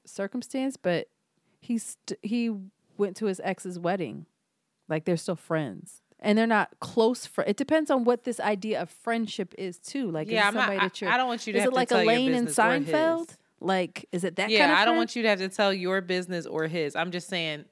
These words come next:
Speaker 2: hypothetically, if he was closer, if, if a partner of yours, not even him, was closer, like,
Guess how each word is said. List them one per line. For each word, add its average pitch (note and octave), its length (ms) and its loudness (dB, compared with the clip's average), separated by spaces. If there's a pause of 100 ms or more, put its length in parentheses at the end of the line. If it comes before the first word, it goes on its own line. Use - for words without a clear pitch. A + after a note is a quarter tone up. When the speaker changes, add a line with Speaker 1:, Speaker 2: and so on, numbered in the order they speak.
(300)
Speaker 2:
hypothetically, E3 1080 -2 (360)
if G#3+ 220 2
he G#3+ 140 -4
was E3 180 -4
closer, D3+ 760 -4 (200)
if, F#3+ 240 -6 (100)
if G3+ 200 -2 (100)
a F#3+ 120 -2
partner F#3+ 480 -2
of D3+ 180 -8
yours, B2+ 380 -12
not C#3+ 140 -8
even E3+ 200 -10
him, C#3 380 -8 (460)
was E3+ 180 -6
closer, E3+ 760 -2 (440)
like, E3 180 0